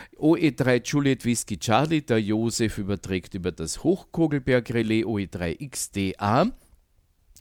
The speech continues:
Und jetzt kommt eine lange Liste. Gerald O E drei Whisky Golf Uniform überträgt über das Nebelstein-Relais O E drei X N R mit Anschluss an den O E-Relais-Verbund.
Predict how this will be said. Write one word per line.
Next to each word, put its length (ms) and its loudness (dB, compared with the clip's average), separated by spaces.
Und 140 2
jetzt 160 2
kommt 220 2
eine 100 4
lange 300 2
Liste. 400 2
Gerald 480 2
O 80 4
E 80 4
drei 280 2
Whisky 340 -4
Golf 360 0
Uniform 640 0
überträgt 580 -2
über 160 -2
das 240 -6
Nebelstein-Relais 1160 2
O 160 2
E 140 0
drei 400 0
X 320 -4
N 260 -2
R 340 0
mit 360 -2
Anschluss 580 -2
an 240 -2
den 200 0
O 200 0
E-Relais-Verbund. 1500 0